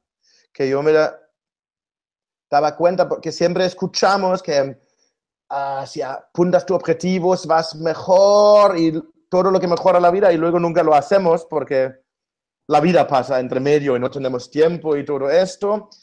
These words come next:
Pero yo estuve en paro, entonces he tenido mucho tiempo, me faltaba la, la excusa de "no tengo tiempo", entonces he empezado a experimentar todos estos hábitos que la gente dice que funcionan y te tengo que decir,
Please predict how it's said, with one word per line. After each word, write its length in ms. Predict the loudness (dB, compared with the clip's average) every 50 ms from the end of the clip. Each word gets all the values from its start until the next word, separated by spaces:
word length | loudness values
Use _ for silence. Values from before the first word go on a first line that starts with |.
| _ _ _ _ _
Pero 240 | _ 2 2 4 4
yo 140 | 4 6 4
estuve 280 | 4 2 2 0 0 0
en 120 | 0 0
paro, 500 | 0 0 2 2 2 2 0 -2 -6 -8 -8
entonces 320 | -4 -2 -2 -2 -2 -2 -6
he 60 | -6
tenido 260 | -4 -4 -2 -2 0
mucho 360 | 0 0 -2 -2 -4 -8 -8
tiempo, 400 | -4 -4 -4 -4 -2 -2 -4 -2
me 120 | -2 -4 -2
faltaba 560 | 0 0 0 0 2 2 2 4 4 2 2
la, 460 | 2 2 2 2 2 2 2 2 2
la 680 | 2 4 4 4 4 2 2 0 0 -2 -4 -6 -10 _
excusa 600 | -8 -8 -8 -10 -12 -10 -10 -8 -8 -4 -4 -2
de 240 | -2 -2 -4 -4 -8 -14
"no 180 | -8 -8 -8 -8
tengo 240 | -8 -8 -8 -10 -8
tiempo", 640 | -4 -4 -4 -4 -4 -6 -6 -6 -6 -6 -8 _ _ _ _ _ _ _
entonces 420 | -8 -4 -2 -2 -2 -2 -4 -4 -4
he 80 | -2
empezado 420 | -2 -2 -4 -2 0 2 2 2 2
a 80 | 0
experimentar 880 | 0 -2 -6 -4 -2 -2 -2 0 -2 -6 -6 -2 0 2 2 2 0 -2 -8 _ _ _ _ _ _ _ _ _ _ _ -20 _ _ _ _ _ _ _
todos 300 | _ 2 4 4 2 2
estos 300 | 0 -2 -2 -2 -2 0
hábitos 400 | 2 0 0 0 -2 -4 -4 -4
que 320 | -4 -2 -2 -2 -2 -4 -8
la 140 | -4 -4 -4
gente 280 | -2 -2 -4 -4 -4 -6
dice 200 | -6 -6 -4 -4
que 120 | -4 -4
funcionan 600 | -4 -6 -10 -10 -8 -6 -4 0 0 0 0 0 -2
y 140 | -4 -4 -4
te 140 | -4 -6 -4
tengo 240 | -4 -4 -4 -2
que 60 | -2 -2
decir, 420 | -2 -4 -6 -4 -2 -2 -2